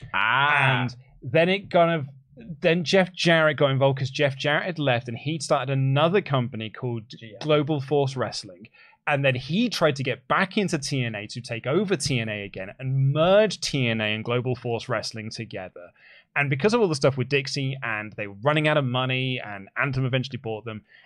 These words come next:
Speaker 2: Anthem decided this, the name
Speaker 1: It's
Speaker 2: is
Speaker 1: toxic.
Speaker 2: poison.
Speaker 1: Yeah.
Speaker 2: No one, like, this is, no one associate anything good with T N A. So we rebrand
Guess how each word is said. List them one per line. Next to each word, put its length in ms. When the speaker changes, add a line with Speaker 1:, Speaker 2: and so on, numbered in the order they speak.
Speaker 2:
Anthem 320
decided 500
this, 720
the 240
name 340
Speaker 1:
It's 100
Speaker 2:
is 40
Speaker 1:
toxic. 220
Speaker 2:
poison. 480
Speaker 1:
Yeah. 160
Speaker 2:
No 240
one, 220
like, 280
this 340
is, 260
no 200
one 160
associate 540
anything 420
good 240
with 180
T 200
N 140
A. 260
So 120
we 140
rebrand 880